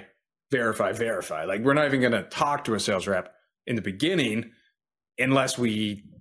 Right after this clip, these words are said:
think that, like, there's enough social proof that this isn't just gonna be a waste of our time. So, like, the, the, the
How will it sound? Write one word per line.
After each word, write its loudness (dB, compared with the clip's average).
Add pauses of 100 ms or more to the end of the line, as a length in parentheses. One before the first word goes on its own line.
(160)
think 0
that, 0
like, -2 (560)
there's 2
enough 2
social 2
proof 0
that 0
this -2
isn't -4
just -8
gonna -6
be -8
a -6
waste -8
of -12
our -10
time. -6 (460)
So, 2
like, 2
the, 2
the, -10 (140)
the 0